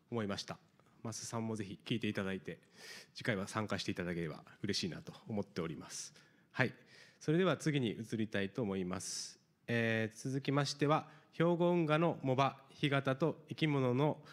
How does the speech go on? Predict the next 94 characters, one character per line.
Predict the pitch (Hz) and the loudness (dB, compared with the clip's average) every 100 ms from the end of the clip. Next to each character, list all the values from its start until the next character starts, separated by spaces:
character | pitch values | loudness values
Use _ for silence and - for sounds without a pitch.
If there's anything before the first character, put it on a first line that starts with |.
| - - | -20 -20
生 | - 135 127 | -2 0 0
息 | 135 127 | 0 2
場 | 113 | 2
づ | 123 | 2
く | 131 | 0
り | 101 - _ _ | -2 -8 _ _
プ | 143 | -2
ロ | 139 | 0
ジ | 127 | 0
ェ | |
ク | - | 0
ト | 135 | 2
の | 135 | 2
ご | 123 | 4
報 | 120 123 | 2 2
告 | 123 170 | 2 4
を | |
お | 127 | 4
願 | 117 113 | 4 4
い | 113 | 2
し | |
た | - | 0
い | 113 | 0
と | 147 | 2
思 | 123 107 | 2 2
い | |
ま | 98 98 | 0 -4
す。 | - - _ _ _ _ | -8 -14 _ _ _ _
こ | - | -6
ち | 151 | 0
ら | 147 | 4
オ | 156 | 4
ン | 180 | 4
ラ | 180 | 4
イ | |
ン | 165 | 2
で | 135 | 2
の | 120 | 2
ご | 113 113 | 2 0
発 | 123 - | 0 0
表 | 117 | 0
と | |
な | 110 | 0
り | 107 | 0
ま | 110 110 | -2 -4
す。 | 98 - - - - - _ _ - | -8 -12 -18 -20 -20 -20 _ _ -10
こ | - | -6
ち | 156 | 0
ら | 165 | 2
も | 170 165 - | 4 2 0
昨 | - 151 165 | 4 4 6
年 | 156 151 127 | 6 8 6
度、 | 107 - - _ | 2 -2 -14 _
今 | - 139 | 0 4
年 | 135 120 | 4 4
度 | 113 | 4
と | 165 - | 2 2
ジ | 123 | 0
ェ | 123 | 0
イ | |
ビ | 120 | 0
ー | |
シ | - 156 | 0 2
ー | 156 | 2
オ | - - | 0 -4
ー、 | 117 113 | -2 -2
あ、 | |
ジ | 104 | -2
ャ-、 | 117 - 127 127 - - | -6 -4 -2 -2 -4 -8
ジ | - | -2
ャ | 127 | 2
パ | 131 | 2
ン | 107 | 2
ブ | 123 | 0
ル | 127 | -2
ー | 123 | -4
ク、 | - - _ - _ | -12 -20 _ -20 _
え | 127 120 113 113 - - _ | -6 -4 -4 -6 -8 -20 _
ー、 | - | 0
ク | |
レ | 135 | 0
ジ | 113 | 0
ッ | - | -2
ト | 156 | 0
を | 170 - - | 2 -2 -4
認 | 123 107 | -4 -2
証 | 113 98 | -4 -4
発 | 113 - | -6 -6
行 | 104 | -6
さ | 110 | -6
れ | 110 | -4
て | 131 | -4
お | 113 | -2
り、 | 117 | -4